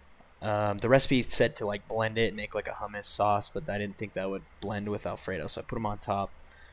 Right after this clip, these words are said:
And then I didn't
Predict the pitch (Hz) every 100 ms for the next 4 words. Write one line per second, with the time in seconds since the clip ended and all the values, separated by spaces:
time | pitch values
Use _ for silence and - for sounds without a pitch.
0 | - - - - 117 117 117 117 110 -
1 | 117 117 - - - - - - - -
2 | 110 120 127